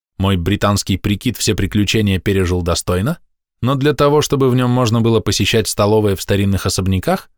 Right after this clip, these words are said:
требовал как минимум химчистки. На этот раз Бельский меня пощадил и отослал мне не костюм, а комплект обычной серой униформы, в которой щеголяли его охранники.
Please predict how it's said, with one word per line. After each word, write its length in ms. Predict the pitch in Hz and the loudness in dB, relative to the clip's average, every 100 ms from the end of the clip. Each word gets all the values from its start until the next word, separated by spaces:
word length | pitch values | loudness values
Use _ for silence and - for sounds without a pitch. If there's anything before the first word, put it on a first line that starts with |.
| _ _ | _ _
требовал 560 | 202 185 170 170 160 - _ | -2 0 2 0 0 -6 _
как 220 | - 151 135 | -8 -4 -2
минимум 420 | 123 110 117 113 | 0 2 2 0
химчистки. 680 | - 135 - 87 - 69 - _ _ _ _ _ _ _ _ _ _ - | -2 -4 -4 -6 -8 -14 -14 _ _ _ _ _ _ _ _ _ _ -2
На 140 | 87 | 0
этот 160 | 104 113 | 0 0
раз 200 | 123 104 | 0 2
Бельский 400 | 110 113 - 104 | 0 0 -2 0
меня 200 | 101 95 | 0 0
пощадил 580 | 92 - 90 107 175 - _ | -2 -2 -2 -2 -2 -6 _
и 80 | 107 | 0
отослал 420 | 113 120 170 180 | 0 0 2 2
мне 160 | 160 | 2
не 120 | 151 143 | 0 2
костюм, 400 | 131 - 175 160 | 0 0 0 0
а 40 | |
комплект 440 | 131 120 135 147 | 0 -2 -2 -2
обычной 400 | 127 131 143 120 | -2 -2 -2 -2
серой 260 | 110 113 104 | 0 0 2
униформы, 520 | 101 92 - 107 175 - _ | 0 -2 -2 -2 -2 -8 _
в 80 | _ | _
которой 300 | 123 127 123 | -2 2 2
щеголяли 460 | - 117 107 104 | 2 2 2 2
его 220 | 113 113 123 | 0 0 0
охранники. 600 | 127 131 98 87 73 | 0 -2 -2 -4 -8